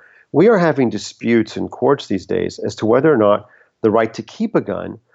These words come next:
also means you have the right to acquire the gun in the first place. And we're seeing the gun control community going into court, backed up by state and even in some cases the federal governments, saying,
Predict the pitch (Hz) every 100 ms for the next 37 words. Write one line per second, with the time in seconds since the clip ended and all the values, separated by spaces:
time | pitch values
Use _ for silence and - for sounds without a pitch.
0 | _ _ 127 165 - 147 117 113 - 110
1 | 113 110 92 98 - - - - 127 143
2 | 156 131 95 95 104 127 - 185 214 -
3 | 101 90 - _ _ _ _ 127 135 -
4 | 202 196 135 123 151 175 165 - 98 -
5 | 101 95 95 92 104 120 135 131 127 -
6 | 95 104 _ _ _ - 110 123 - 110
7 | 113 - 104 95 98 98 _ _ - -
8 | - 107 120 104 104 113 104 - 98 -
9 | 101 - 107 - 95 101 110 90 90 90
10 | 98 - - - 156 107 92 107